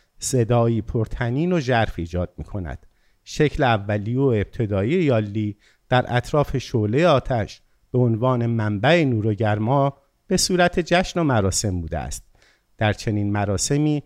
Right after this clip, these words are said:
آتش را که تبدیل به لاهه شده بود نیایش می‌کردند. یالی با سرعت آرام و سنگین شروع شده و با قدم‌های سریع که به شکل دویدن است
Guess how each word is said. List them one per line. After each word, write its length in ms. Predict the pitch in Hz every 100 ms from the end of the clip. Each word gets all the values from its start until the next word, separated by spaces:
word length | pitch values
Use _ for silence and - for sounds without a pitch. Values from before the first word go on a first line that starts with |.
| _ _ _ _
آتش 460 | 139 - 170 -
را 120 | 165 151
که 140 | 156
تبدیل 480 | - 139 123 180 196
به 140 | 160
لاهه 320 | 127 113 95
شده 300 | 107 - 98
بود 320 | 98 135 123 - _ _ -
نیایش 560 | 127 120 110 107 -
می‌کردند. 640 | 90 - 92 82 92 90 - _ _ _ -
یالی 520 | 113 104 104 117 117 - _ _
با 120 | - 120
سرعت 540 | - 123 120 131 -
آرام 480 | 117 117 110 120 113
و 40 |
سنگین 440 | 101 113 104 104 113
شروع 380 | - 110 117
شده 440 | 147 165 151 156 147 - _ _ -
و 100 | 139
با 160 | 143
قدم‌های 720 | 135 139 143 143 - 170 190
سریع 480 | 190 - 131 135 -
که 140 | - 180
به 120 | 143
شکل 380 | - 120 - 113
دویدن 540 | 110 107 98 113 110
است 380 | 131 135 -